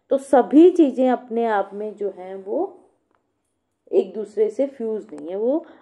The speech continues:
आपस में तो फ्यूज है। हम यहाँ पर जो हमने tarsal देखे, ये जो tarsal हैं, ये tarsal जो हैं ये तो फ्यूज कर रहे हैं कि upper row वाले जो हैं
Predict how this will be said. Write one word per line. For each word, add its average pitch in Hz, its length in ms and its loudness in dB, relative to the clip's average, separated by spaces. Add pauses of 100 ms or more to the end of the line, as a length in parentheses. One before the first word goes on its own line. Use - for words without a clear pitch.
(120)
आपस 339 500 2
में 349 140 2
तो 311 100 0
फ्यूज 190 320 -4
है। 180 60 -6
हम 185 100 -10
यहाँ 233 320 2
पर 269 160 2
जो 254 120 2
हमने 226 280 -2
tarsal 196 520 2
देखे, 175 360 -2 (1000)
ये 269 260 4
जो 262 180 2
tarsal 240 680 4
हैं, 208 460 -8 (160)
ये 269 180 4
tarsal 247 540 4
जो 233 140 0
हैं 233 120 -4
ये 226 260 -2
तो 311 160 4
फ्यूज 262 320 -2
कर 196 200 -2
रहे 190 140 -6
हैं 214 180 -8
कि 220 140 -6
upper 202 380 2
row 208 180 2
वाले 196 320 0
जो 196 140 -6
हैं 202 280 -6